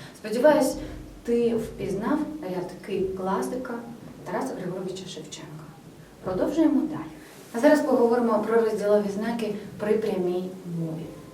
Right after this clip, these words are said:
Зверни, будь ласка, увагу, що тут ми вводимо систему умовних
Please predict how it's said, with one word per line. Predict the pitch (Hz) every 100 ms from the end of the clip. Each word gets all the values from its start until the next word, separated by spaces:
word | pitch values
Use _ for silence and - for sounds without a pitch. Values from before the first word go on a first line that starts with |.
| - - - - - -
Зверни, | 320 370
будь | -
ласка, | 233 220 196
увагу, | 214 214 285 311 320 - -
що | -
тут | 330 311
ми | 277
вводимо | - 262 247 247 -
систему | - - 185 - 214 254 269 277 277 -
умовних | 202 190 175 190 196